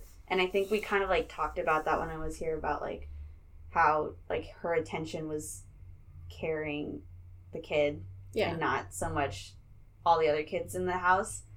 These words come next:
Speaker 2: Well, not only that, but she, she loses her role as a mom to, you know, be it a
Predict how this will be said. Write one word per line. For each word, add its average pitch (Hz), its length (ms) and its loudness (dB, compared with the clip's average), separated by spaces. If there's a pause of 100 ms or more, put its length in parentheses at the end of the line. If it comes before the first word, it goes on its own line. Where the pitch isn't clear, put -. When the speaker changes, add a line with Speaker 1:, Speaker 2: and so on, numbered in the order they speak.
Speaker 2:
Well, 311 140 6
not 302 160 6
only 254 240 8
that, 277 240 4
but 220 100 4
she, 233 500 2
she 233 280 2
loses 208 400 2
her 202 640 2
role 180 720 6
as 175 160 -4
a 170 80 -4
mom 175 500 2 (120)
to, 175 340 -2 (480)
you 185 180 0
know, 160 300 -2 (580)
be 185 200 6
it 180 200 6 (600)
a 175 640 2